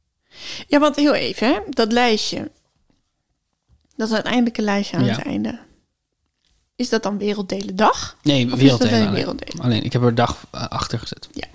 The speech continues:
Speaker 1: Wat was die eerste nou?
Speaker 2: Werelddetectivedag.
Speaker 1: Oh, detective, ja. Heftruck.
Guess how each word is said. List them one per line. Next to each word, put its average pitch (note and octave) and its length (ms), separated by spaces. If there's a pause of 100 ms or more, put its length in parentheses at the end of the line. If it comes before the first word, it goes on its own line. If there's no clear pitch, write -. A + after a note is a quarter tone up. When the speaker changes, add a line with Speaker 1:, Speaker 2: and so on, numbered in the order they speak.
(300)
Speaker 1:
Wat - 140
was F4 140
die F4 120
eerste G4+ 300
nou? A#4+ 320 (220)
Speaker 2:
Werelddetectivedag. D3 1040
Speaker 1:
Oh, - 140
detective, - 420
ja. - 80 (400)
Heftruck. B3+ 680